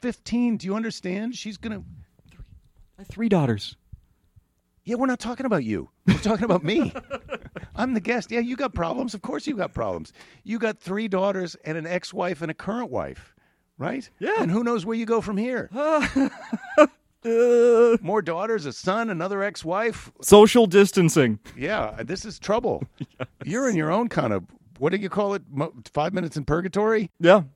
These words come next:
Speaker 1: You, who knows what you've signed up for?
Speaker 2: I, yeah.
Speaker 1: I'm
Speaker 2: Uh-huh.
Speaker 1: saying I've got a daughter.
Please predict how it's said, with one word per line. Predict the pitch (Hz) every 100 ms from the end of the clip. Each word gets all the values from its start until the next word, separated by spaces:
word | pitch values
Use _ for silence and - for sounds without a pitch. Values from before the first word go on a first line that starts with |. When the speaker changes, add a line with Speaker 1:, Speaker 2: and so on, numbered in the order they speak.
| _
Speaker 1:
You, | 110 180 131
who | 202
knows | 220 240 147
what | 98
you've | 92
signed | - 98 87
up | 85
for? | -
Speaker 2:
I, | 113 -
yeah. | 120 107 95 -
Speaker 1:
I'm | 147 117
Speaker 2:
Uh-huh. | 131 143
Speaker 1:
saying | 120 117 -
I've | - 175
got | 180 139
a | 104
daughter. | 104 92 92 101